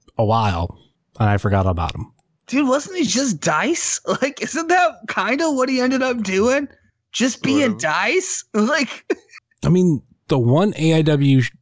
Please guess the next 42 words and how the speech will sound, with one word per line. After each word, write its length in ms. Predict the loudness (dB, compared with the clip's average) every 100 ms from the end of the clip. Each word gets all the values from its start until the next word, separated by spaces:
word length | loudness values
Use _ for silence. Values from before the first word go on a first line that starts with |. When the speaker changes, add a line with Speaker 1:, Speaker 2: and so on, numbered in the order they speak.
| -4
Speaker 1:
match 340 | 2 2 2 0
of 120 | 2
his 200 | 2 2
that 100 | 2
I 200 | 2 2
remember, 880 | 2 2 4 4 4 2 2 0 -4 _ _ _ _
and 120 | 0 2
I 60 |
know 180 | 4 4
he, 200 | 4 4
he 100 | 4
had 180 | 2 2
more 260 | 2 2 2
than 280 | 2 0 -2 _ _ _ _
these 320 | 0 2 0
two, 540 | 0 2 4 2 0 -4 _ _ _ -4
'cause 180 | 0 2
I 60 |
actually 240 | 2 -2 -2
did 180 | 0 0
look 180 | 0 -2
it 120 | -4
up 260 | -4 -2
on 140 | -2 0
Cage 280 | 0 -2 0
Match, 160 | 0
and 80 | 0
I 60 | 0
was 80 |
like, 120 | -2 -2
"Oh, 180 | 0 0
I 80 | 0
forgot 300 | 0 0 2
about 180 | 0
this 220 | -4 -2 0
match. 200 | 0 -2
Oh, 160 | -2 -2
I 40 |
forgot 240 | -2 -2 0
about 160 | 0
this 180 | -2 0
match." 260 | 0 -2